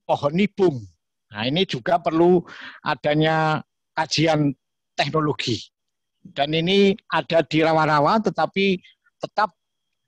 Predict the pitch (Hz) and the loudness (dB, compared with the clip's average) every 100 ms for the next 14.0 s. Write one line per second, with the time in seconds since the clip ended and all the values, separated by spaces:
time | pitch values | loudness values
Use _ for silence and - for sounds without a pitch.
0 | _ 185 151 165 180 170 _ 180 170 165 | _ -2 0 0 0 0 _ 0 2 0
1 | 151 226 180 151 180 160 156 - 226 202 | 0 2 4 2 0 -2 -4 -2 -2 0
2 | 190 170 - 165 151 - 220 - _ _ | 0 0 -2 0 -2 2 0 0 _ _
3 | _ _ _ 143 151 151 139 135 101 85 | _ _ _ -6 -2 0 0 0 -2 -4
4 | 110 143 _ _ _ _ _ _ _ _ | -14 -20 _ _ _ _ _ _ _ _
5 | _ _ _ _ _ _ _ - - _ | _ _ _ _ _ _ _ -20 -20 _
6 | - 190 208 214 - 190 208 208 226 247 | 0 2 4 4 2 2 4 6 4 2
7 | - - - - - _ _ _ _ _ | 0 -4 -4 -6 -10 _ _ _ _ _
8 | _ _ _ _ _ _ _ _ _ _ | _ _ _ _ _ _ _ _ _ _
9 | _ _ _ _ _ _ - - - - | _ _ _ _ _ _ -20 -20 -12 -2
10 | 208 214 214 247 262 185 151 208 202 226 | 2 4 4 6 6 4 4 4 4 2
11 | 202 208 202 196 - - 202 214 214 214 | 4 6 6 4 0 0 4 6 6 6
12 | 214 180 _ _ _ _ _ _ _ - | 4 2 _ _ _ _ _ _ _ -8
13 | 202 190 220 208 196 - 190 156 127 | -2 2 2 2 0 0 0 0 -2